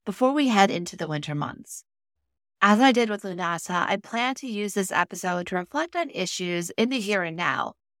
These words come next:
that tie to the overall theme of this part of the Wheel of the Year. The following Sunday, on September twenty-fourth, I'm bringing on guest Katie Velillas to discuss the problems with spiritual bypassing.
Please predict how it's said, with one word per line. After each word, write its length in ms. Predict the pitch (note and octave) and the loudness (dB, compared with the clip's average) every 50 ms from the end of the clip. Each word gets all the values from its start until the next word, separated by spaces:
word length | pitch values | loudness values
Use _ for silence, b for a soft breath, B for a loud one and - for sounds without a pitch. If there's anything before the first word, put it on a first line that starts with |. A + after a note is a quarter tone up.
| _ _ | _ _
that 220 | - G3+ G#3 G#3 - | 4 4 4 4 4
tie 260 | - - A3+ A#3+ C4 | -2 -2 0 0 -2
to 140 | B3+ - C#4+ | -2 -4 0
the 120 | D4 B3+ | 0 0
overall 480 | - G3 G#3 G3+ G#3 F#3+ F#3 F3+ F3+ E3+ - | 2 0 -2 -4 -4 -4 -4 -4 -4 -6 -8
theme 240 | F#3+ F3+ F3 E3+ | -8 -8 -6 -6
of 160 | - F3 E3 - | -6 -6 -4 -2
this 180 | F#3+ F#3+ - | -4 -4 -4
part 300 | - - - E3+ E3+ D#3+ | -6 -8 -6 -4 -4 -4
of 60 | E3+ | -4
the 100 | E3+ E3 | -6 -4
Wheel 240 | D#3 D#3 D#3 D#3 D3 | -2 -2 -2 -2 -2
of 80 | D3 C#3+ | -4 -4
the 120 | D#3 D3 | -4 -4
Year. 340 | D3 D#3+ D#3 B2+ - - - _ _ _ _ _ _ _ _ _ _ _ _ _ _ _ | -4 -4 -4 -4 -6 -8 -10 _ _ _ _ _ _ _ _ _ _ _ _ _ _ _
The 100 | - G3+ | -4 -2
following 460 | - A#3+ A#3 B3+ D4 D#4 D#4+ D#4+ C#4+ | 0 2 2 2 2 0 0 -2 -4
Sunday, 480 | - - - F#3 E3 D#3 D#3+ D#3 D#3+ - | -8 -8 -8 -8 -4 -4 -2 -2 -2 -2
on 180 | - G#3 A3 | -2 -4 -4
September 440 | - C#4+ C#4+ - - G#3+ G#3 G#3 G#3 | -6 -10 -14 -8 -8 -6 -6 -6 -8
twenty-fourth, 720 | G#3 - - F#3+ F3+ F3 E3+ - F3 D#3 C#3 C3 D3+ - - | -8 -8 -8 -8 -8 -8 -8 -4 -2 -2 0 0 -2 -4 -4
I'm 160 | - G3 G3 | -4 -4 -4
bringing 420 | F#3+ - F#3+ F#3+ G3+ A3 A#3 A#3+ A3+ | -4 -4 -4 -2 -2 -2 -2 -4 -4
on 280 | - F3 F3 F3 F3 | -4 -4 -4 -4 -6
guest 340 | F3 - E3 D#3+ F3 - - - | -4 -2 -2 -2 -2 -2 -8 -12
Katie 280 | - - F3 F3 G3 G#3+ | -10 -8 -6 -4 -4 0
Velillas 600 | A3 G#3 G3 F3 E3+ D#3+ D3 A#2 A#2+ - - - _ _ _ _ _ _ _ - | 2 2 2 2 0 -2 -4 -6 -6 -8 -10 -12 _ _ _ _ _ _ _ 2
to 100 | B3+ C4 | 4 4
discuss 480 | B3 A#3 G#3+ - - C4 C#4 D4 - | 4 4 2 2 4 4 4 4 2
the 100 | - D#4+ | -4 -8
problems 640 | - - - G#3 F#3 F3 F3 F3 F3 E3+ E3+ - - | -8 -6 -4 -2 -2 -2 -2 -4 -8 -8 -10 -8 -6
with 120 | E3+ E3 | -6 -6
spiritual 520 | - - - D#3+ D3+ C#3 C3+ - F3+ E3+ | -6 -8 -6 -4 -4 -4 -6 -6 -10 -6
bypassing. 720 | E3 F3 F#3+ A#3 - - - - B2+ - - C3+ C3+ - | -2 0 0 0 0 -2 -2 -2 -2 -2 -6 -10 -12 -14